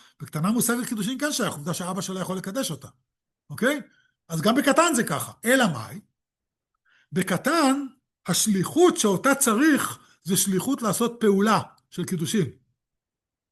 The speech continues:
הקטן הרי עושה פעולה, הוא נותן טבעת, אומר, המקדש, נותן טבעת, אומר, "את מקודשת לי."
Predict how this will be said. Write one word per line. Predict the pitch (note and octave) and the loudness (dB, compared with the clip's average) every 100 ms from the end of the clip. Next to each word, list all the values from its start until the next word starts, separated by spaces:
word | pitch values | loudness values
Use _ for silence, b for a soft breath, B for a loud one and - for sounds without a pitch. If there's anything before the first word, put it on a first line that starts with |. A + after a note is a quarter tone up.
| _ _ _ _ _ _ _ _ _ _ _ _ _ _ _ - | _ _ _ _ _ _ _ _ _ _ _ _ _ _ _ -12
הקטן | - D#3+ G#3+ | -8 0 2
הרי | A3+ | 4
עושה | G#3+ A#3 | 2 2
פעולה, | A3+ A3 A3 B3+ | 0 0 0 0
הוא | F3 | -2
נותן | D3+ F#3 | -4 -8
טבעת, | E3+ C#3+ G3 G3+ | -8 -6 -6 -4
אומר, | E3 F3+ F3+ F3+ F3 | -4 -2 -2 -4 -8
המקדש, | D3+ D3 E3 D#3+ - b b b _ | -8 -4 -2 -2 -4 b b b _
נותן | - G#3 | -4 -2
טבעת, | F3+ E3+ A#3 | 2 4 4
אומר, | F#3+ A3 A#3 | 4 2 2
"את | G3 | 0
מקודשת | G#3+ G#3+ B3 - - | -2 0 2 0 -4
לי." | F#2+ | -12